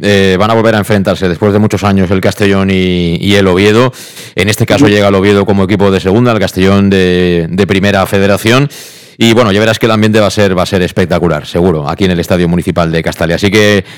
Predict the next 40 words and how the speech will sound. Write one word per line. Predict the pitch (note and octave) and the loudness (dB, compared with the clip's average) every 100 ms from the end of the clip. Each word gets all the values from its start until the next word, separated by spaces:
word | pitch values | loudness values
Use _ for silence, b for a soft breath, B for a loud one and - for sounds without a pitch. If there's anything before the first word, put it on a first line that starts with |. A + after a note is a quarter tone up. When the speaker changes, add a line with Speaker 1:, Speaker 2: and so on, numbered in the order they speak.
| B | B
Speaker 1:
gracias | G#2+ A2 - | -2 0 2
por | B2+ | 0
esa | A#2+ | 0
información | A#2+ B2 A#2 A#2+ | 0 0 0 2
de | |
última | A#2+ A2 A2 | 2 2 2
hora, | B2 C#3+ C3+ | 2 2 2
Miguel, | A2 A2+ C3 | 2 0 2
y | A#2+ | 0
mañana | G#2 A2 | 0 0
te | A#2 | 2
veo | C#3+ A#2+ | 2 2
en | |
Castalia. | A#2 E3 E3 G2 D#2+ _ _ _ _ - C#3+ _ - | -2 -2 0 0 -2 _ _ _ _ -8 -8 _ -2
Speaker 2:
Muy | D#3 F3 | 2 4
bien, | F3 F3+ D3+ | 4 2 0
un | C#3+ E3 | 0 2
abrazo, | F3 F3+ D#3 C#3 | 4 2 2 0
hasta | G#2+ A2+ | 2 2
Speaker 1:
Buen, | E3 | 4
Speaker 2:
luego. | E3 C#3+ | 4 2
Speaker 1:
buen | B2+ | 4
viaje, | C#3+ C#3 A#2 G2 E2+ | 2 2 0 -2 -2
adiós. | G#2 C3 A#2+ - - B B B B B B | 0 2 0 -2 -12 B B B B B B
Bueno, | A2+ D#3 A#2+ | 0 0 0
pues | A2 G2+ - | 0 -2 -4
así | G2 | -4
están | G#2+ C3+ C3+ B2+ B2 B2 | 0 0 2 0 -2 -2
las | A#2 | -2
cosas | B2 A#2 | -2 -2
en, | A#2+ A#2 A2+ A2 | -2 0 -2 -2
en | G#2+ | -2
Oviedo, | G#2 A#2+ C#3 D3+ A#2 | 0 2 2 0 -2
también | F#2+ F#2 G#2+ F#2+ | -2 -2 -2 -2
con, | F2+ F2 | -2 -4
con | E2+ F#2 | -4 -2
muchas | A2 A2+ | 0 -2
bajas | G2 G#2+ G#2 | -2 -2 -2
previsiblemente, | G#2 G2 G#2+ G#2+ A2 A2+ C3+ D3 | 0 0 0 0 0 2 0 0
y | A#2 G#2+ G2+ | 0 2 2